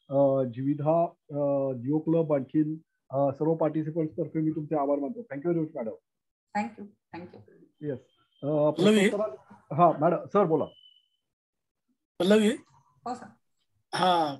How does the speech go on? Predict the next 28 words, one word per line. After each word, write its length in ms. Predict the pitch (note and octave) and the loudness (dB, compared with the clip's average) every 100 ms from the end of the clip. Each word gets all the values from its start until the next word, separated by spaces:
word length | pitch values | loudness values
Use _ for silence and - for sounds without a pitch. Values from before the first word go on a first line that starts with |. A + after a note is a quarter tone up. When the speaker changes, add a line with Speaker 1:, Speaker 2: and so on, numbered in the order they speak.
| - | -2
Speaker 3:
खूप, 200 | A3 - | 0 4
खूप 240 | B3 - | 2 4
छान, 260 | A#3 G#3+ B3+ | 4 4 2
खूप 280 | - A#3 G3 | 0 -2 2
छान 140 | G#3 | 2
माहिती 260 | G3 E3+ E3+ | 2 0 -2
मिळाली. 320 | E3 D3+ G#3+ - _ _ _ _ _ | -2 -2 -4 -10 _ _ _ _ _
आणि, 140 | - F3 | 0 2
Speaker 2:
Thank 160 | F#3 | 4
you, 140 | F#3+ F#3 | 2 2
सर. 920 | F3 E3+ D3 - _ _ _ - - | 2 0 -4 -12 _ _ _ -10 -4
Speaker 3:
अ, 60 | G3+ | 2
आणि 160 | G3 | 4
असं 220 | G3 F#3+ | 4 2
दिसतंय 340 | G#3 G3+ - A3 | 0 -2 0 0
की 460 | G#3+ A3 G#3+ G3+ F#3+ - _ _ | 0 -4 0 -2 -2 -10 _ _
त्यावेळच्या 460 | - F3+ G#3 G#3+ A3 | 2 4 4 4 2
लोकांना 320 | G#3 G#3 G#3+ | 2 2 0
सुद्धा 260 | G#3 G#3 G#3+ | 0 0 0
जिओमॉर्फॉलॉजी 800 | F3 G3 G#3+ G#3 E3+ G#3 G#3 G#3+ | 0 0 2 0 0 0 0 -2
खूप 220 | A3+ G#3+ | -4 -4
चांगली 240 | F3+ F#3+ | -2 0
कळत 180 | G#3+ G3 | 0 -2
होती. 260 | F3+ D3+ D3 - - - _ _ _ _ _ - - - - | -2 -4 -6 -12 -20 -20 _ _ _ _ _ -20 -20 -20 -14
आणि 280 | D3+ D#3+ F3 | -8 -4 -2
Speaker 2:
हो, 80 | E3+ | 0
खूपच. 400 | E3+ C4 C4 B3 | 2 0 2 0
Speaker 3:
त्यात-, 220 | D#3 - | 0 -12